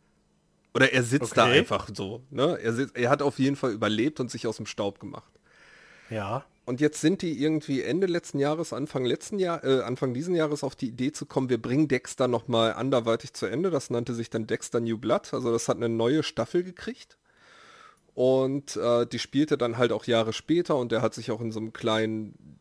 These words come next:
Speaker 1: ja, Bergdorf, sag ich mal, niedergelassen, wo er eigentlich die ganzen Jahre nicht gemordet hat, aber dann passierten halt Dinge, die ihn wieder dazu brachten zu morden.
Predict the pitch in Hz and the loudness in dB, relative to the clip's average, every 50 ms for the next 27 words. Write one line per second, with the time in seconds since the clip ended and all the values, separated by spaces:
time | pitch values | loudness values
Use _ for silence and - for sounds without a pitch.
0 | _ - - - 107 110 _ - 123 117 139 143 _ - 143 139 139 135 - - | _ -14 -12 -12 -12 -12 _ -6 -4 -4 -4 -4 _ 2 4 4 4 4 2 0
1 | 131 127 135 131 - - 127 123 123 123 123 147 143 139 131 127 127 123 120 120 | -2 0 0 -2 -2 0 2 2 2 2 0 2 2 2 2 2 2 2 2 0
2 | - 147 135 123 113 110 117 117 107 78 92 123 127 131 123 - - 117 120 120 | 0 -2 -4 -4 -2 2 2 4 4 2 0 -4 -4 -6 -8 -10 -6 -4 -2 -2
3 | 139 147 - 135 123 120 113 113 107 110 107 107 - - 113 110 107 139 147 170 | -2 -4 -4 -4 -2 0 0 0 0 -2 -2 -4 -6 -8 -8 -4 0 0 2 2
4 | 175 160 147 147 143 147 - 139 123 107 107 110 107 110 104 - - 113 - - | 0 -2 -2 -2 -2 0 0 -2 -2 -2 0 0 -2 -2 -4 -6 -8 -8 -4 0
5 | 131 139 - 117 120 120 113 110 - 127 127 131 117 113 123 120 120 113 110 117 | 2 4 4 4 2 0 0 2 0 -2 0 0 -2 -2 -4 -6 -4 -4 -4 -2
6 | 123 123 120 113 113 110 - - - 117 113 123 120 127 139 - - - - 180 | 0 0 2 2 0 -2 -4 -6 -10 -4 -4 0 2 2 0 0 -2 -8 -8 -8
7 | - - - 160 170 165 165 170 185 220 233 240 | -6 -4 -4 -2 0 0 0 0 -2 -4 -8 -14